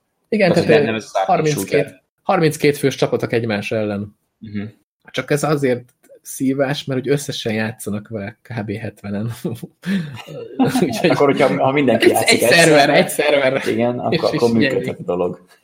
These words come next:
Speaker 2: <laughs>
Speaker 1: Igen, igen. Jó, de az is most jelent meg korai hozzáférésbe.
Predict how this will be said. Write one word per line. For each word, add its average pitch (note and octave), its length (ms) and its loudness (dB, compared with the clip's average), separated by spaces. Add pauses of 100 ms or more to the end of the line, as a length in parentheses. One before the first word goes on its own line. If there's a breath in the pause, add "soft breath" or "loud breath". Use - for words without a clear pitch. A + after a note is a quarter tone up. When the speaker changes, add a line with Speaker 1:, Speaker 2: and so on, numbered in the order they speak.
(160)
Speaker 2:
<laughs> C#3 400 -6
Speaker 1:
Igen, B2 340 -4
igen. A#2+ 300 -10
Jó, F3+ 140 6
de D3 80 6
az D3 120 4
is D#3+ 140 0
most D3+ 260 -2
jelent C3+ 280 0
meg B2 160 -6
korai C3+ 220 0
hozzáférésbe. A#2 1120 -4